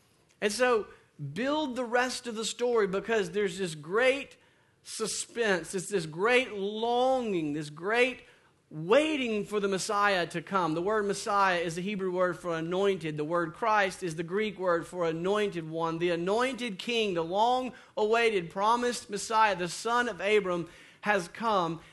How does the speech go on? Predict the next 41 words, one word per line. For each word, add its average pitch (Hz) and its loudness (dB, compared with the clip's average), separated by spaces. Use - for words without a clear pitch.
and 180 -2
his 170 -2
name 180 0
is 165 -2
Jesus. 160 -4
That's 247 2
what 262 0
the 226 -2
Advent 220 0
candles 214 -4
have 170 -4
been 233 0
about. 156 -6
That's 226 0
why 214 4
the 196 -2
McDonald's 208 0
Red, 208 2
the 190 -4
Advent, 190 0
we've 214 -2
been 190 2
longing 262 2
for 247 0
the 233 -2
arrival. 220 2
And 180 0
at 180 -2
the 202 -6
end 226 -2
of 226 -2
the 226 2
service, 214 -2
I'll 196 0
light 208 2
the, 175 -4
the 175 -6
center 220 -4
candle 202 -4
saying, 170 -2
"Christ 196 0